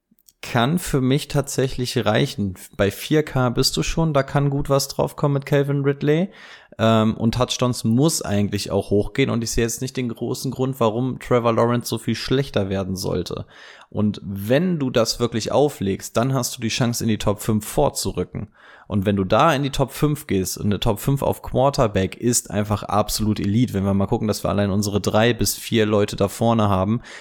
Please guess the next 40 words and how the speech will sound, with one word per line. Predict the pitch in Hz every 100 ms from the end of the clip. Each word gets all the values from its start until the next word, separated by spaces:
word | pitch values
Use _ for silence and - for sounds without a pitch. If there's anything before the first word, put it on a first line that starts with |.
| -
wo | 110
wir | 101
sagen, | 101 104
die | 98
sind | 98 -
absolut | 117 - - 98 -
Elite. | 90 87 -
Und | 92
wenn | 95
du | 95
dann | 110 117
auf | 113
die | 107
fünf | - 127 -
springen | - 101
kannst, | 110 107 -
ist | - -
das | 104
für | -
mich | 104 104
ein | 104 95
Breakout | 110 117 - 104 127 - - -
und | - 98
letztlich | 98 120 - - 139 -
auch | 107
das, | - 107 135 - 101
was | -
so | 104
das | - - -
Ceiling | - 170 120 107
von | - 98
einem | 92
Trevor | - 98 95
Lawrence | 92 95 92 90 -
ist, | 95 - - -
als | 98 92 - - - _
ein | 101
Quarterback, | 98 107 110 101 104 104
der | 101 98
nicht | 107 -